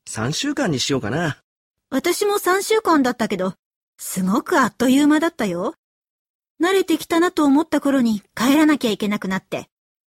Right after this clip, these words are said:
Speaker 2: もっと長いのにすればよかったと思った。四週間にしたら？
Speaker 1: え、そういうもんか。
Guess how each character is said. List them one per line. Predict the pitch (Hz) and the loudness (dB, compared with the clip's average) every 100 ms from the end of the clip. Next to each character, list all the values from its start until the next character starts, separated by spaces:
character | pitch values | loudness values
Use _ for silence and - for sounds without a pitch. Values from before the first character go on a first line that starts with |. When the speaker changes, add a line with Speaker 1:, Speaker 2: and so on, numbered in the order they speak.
| _ _ - | _ _ -8
Speaker 2:
も | 208 | -6
っ | 285 | -4
と | 285 | 0
長 | 226 190 208 | 0 0 0
い | 349 | 0
の | 440 | 0
に | 320 | 0
す | - | 2
れ | 285 | 0
ば | 254 | 2
よ | 226 | 0
か | 254 | -2
っ | 220 | -4
た | 208 | -6
と | 190 | -6
思 | 180 190 | -4 -4
っ | - | -6
た。 | 180 - _ _ _ _ _ _ _ _ _ | -10 -12 _ _ _ _ _ _ _ _ _
四 | 226 247 | 0 2
週 | 277 480 | 2 0
間 | 494 381 | 2 2
に | 240 | 2
し | - | 0
た | 196 | -4
ら？ | 160 196 415 _ _ _ _ _ _ _ | -2 -4 -4 _ _ _ _ _ _ _
Speaker 1:
え、 | - 101 127 156 _ _ _ - | -8 -4 -2 -4 _ _ _ -16
そ | - 135 151 196 | -12 -6 -2 -2
う | |
い | 202 | 0
う | 202 | 2
も | 196 | 2
ん | 185 | 2
か。 | - 110 95 90 92 - | 0 -6 -6 -8 -12 -16